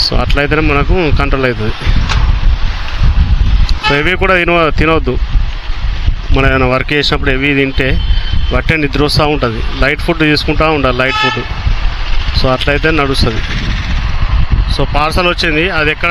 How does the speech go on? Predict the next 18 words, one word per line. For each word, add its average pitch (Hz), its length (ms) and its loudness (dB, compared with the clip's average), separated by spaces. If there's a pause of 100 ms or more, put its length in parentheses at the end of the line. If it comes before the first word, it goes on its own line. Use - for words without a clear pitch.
అంటే, 185 180 -2
మన 156 400 0 (100)
షేక్పేట 165 400 -2 (140)
దగ్గర, 143 220 -2 (600)
మెహదీపట్నం, 147 480 -2
ట్వంటీ 151 280 0
మినిట్స్ 165 260 -2
చూపిస్తుంది. 156 540 0 (840)
So 143 80 0 (300)
ఇదంటే 151 340 0
వన్ 151 320 -2
పాయింట్ 160 240 -2
టూ 165 240 0
పికపే 156 400 0
ఉంది. 139 400 0 (420)
అమ్మాయి, 135 500 2 (180)
వన్ 127 200 0
పాయింట్ 147 220 0